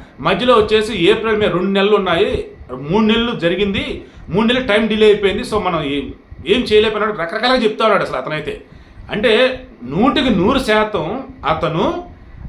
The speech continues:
అవినాష్ రెడ్డిని కాపాడడానికి ఎఫర్ట్స్ పెడతా ఉన్నాడు. వివేకానంద రెడ్డిని ఈ సునీత లేదు అన్నప్పుడు ఆయన రెండో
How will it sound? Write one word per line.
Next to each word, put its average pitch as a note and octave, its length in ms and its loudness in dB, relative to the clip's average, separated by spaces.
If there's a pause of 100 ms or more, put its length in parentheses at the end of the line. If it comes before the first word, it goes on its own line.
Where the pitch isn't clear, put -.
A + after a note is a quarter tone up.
అవినాష్ G#3+ 420 0
రెడ్డిని G#3+ 260 -4
కాపాడడానికి A3 720 0
ఎఫర్ట్స్ G3+ 260 -2
పెడతా F#3 240 -2
ఉన్నాడు. B2 280 -2 (1000)
వివేకానంద A#3 580 2
రెడ్డిని G3 640 0 (240)
ఈ D#3 60 -12
సునీత B3 760 2 (260)
లేదు A#3+ 320 4
అన్నప్పుడు A3+ 320 0
ఆయన F#3+ 160 2
రెండో G#3 160 2